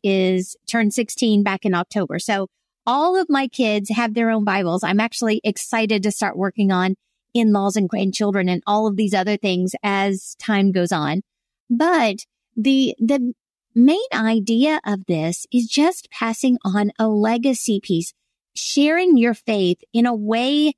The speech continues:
that is so unique and so different and will be so treasured for so long that, that, that is really the goal in all of this. Now, what came out of all of this, I'm gonna tell you in a little bit,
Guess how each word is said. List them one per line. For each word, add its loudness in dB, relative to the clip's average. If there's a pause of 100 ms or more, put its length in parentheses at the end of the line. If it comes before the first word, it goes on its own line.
(200)
that 0
is 0
so -2
unique 4
and 2
so 0 (480)
different -2 (360)
and 2 (480)
will 0
be 2
so -2
treasured -2
for 0
so -2
long 2 (460)
that, 0 (160)
that, -2 (140)
that 0
is 0
really 2
the -4
goal -2
in 2
all 0
of -4
this. -8 (340)
Now, 0
what -2
came -2 (100)
out 0
of -4
all -2
of -4
this, -6
I'm -2
gonna 2
tell -2
you 2
in 0
a 0
little 0
bit, -2